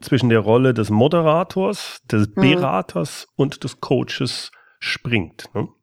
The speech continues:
Speaker 1: Aber
Speaker 2: Stimmt.
Speaker 1: aber das macht die Sache effizient, dass da einer ist, der, äh, die sechs bis acht Leute koordiniert,
Speaker 2: Genau.
Speaker 1: moderiert.
Speaker 2: Und ich meine, ich mache seit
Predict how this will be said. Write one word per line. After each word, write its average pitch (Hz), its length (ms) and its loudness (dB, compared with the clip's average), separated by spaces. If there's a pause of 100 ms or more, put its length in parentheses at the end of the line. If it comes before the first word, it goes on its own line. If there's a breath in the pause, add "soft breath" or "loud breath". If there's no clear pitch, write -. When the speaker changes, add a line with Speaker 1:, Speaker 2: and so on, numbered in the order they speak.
(880 loud breath)
Speaker 1:
Aber 113 140 4
Speaker 2:
Stimmt. 160 380 0
Speaker 1:
aber 117 140 2
das 131 160 4
macht 143 240 0
die 156 80 4
Sache 147 320 2
effizient, 123 800 0
dass 110 180 -4
da 123 200 -2
einer 135 400 2
ist, - 400 -8
der, 120 320 2 (600 loud breath)
äh, 123 360 4
die 120 500 0
sechs 123 300 -4
bis 120 160 0
acht 135 260 -2
Leute 131 720 2
koordiniert, 107 840 0 (320)
Speaker 2:
Genau. 214 340 4
Speaker 1:
moderiert. 202 320 -4
Speaker 2:
Und 214 240 2
ich 220 120 -4
meine, 220 160 4
ich 214 100 -2
mache 233 180 2
seit - 580 0